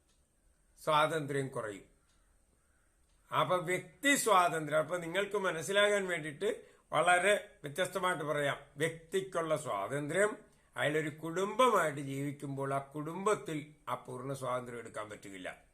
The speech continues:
അവിടെ ആ കുടുംബത്തിന്റെ സുഖകരമായിട്ടുള്ള പോക്കിനാണ് വ്യക്തി സ്വാതന്ത്ര്യം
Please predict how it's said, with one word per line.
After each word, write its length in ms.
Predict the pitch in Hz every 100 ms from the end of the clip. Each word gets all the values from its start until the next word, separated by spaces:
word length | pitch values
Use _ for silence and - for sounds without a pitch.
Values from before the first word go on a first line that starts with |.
| _ _ -
അവിടെ 520 | 110 135 165 220 - - _ _ _ _ _ _ _ _ -
ആ 240 | 131 127 - _ _ _ _ 139
കുടുംബത്തിന്റെ 840 | 147 165 180 202 - 208 208 240 302 - - _ _ -
സുഖകരമായിട്ടുള്ള 1160 | 156 160 185 208 220 220 233 240 240 - 220 214
പോക്കിനാണ് 720 | 185 175 185 180 175 185 - - _ _ _ _ _ _ _ 143
വ്യക്തി 300 | 156 160 185
സ്വാതന്ത്ര്യം 760 | 185 175 175 175 160 202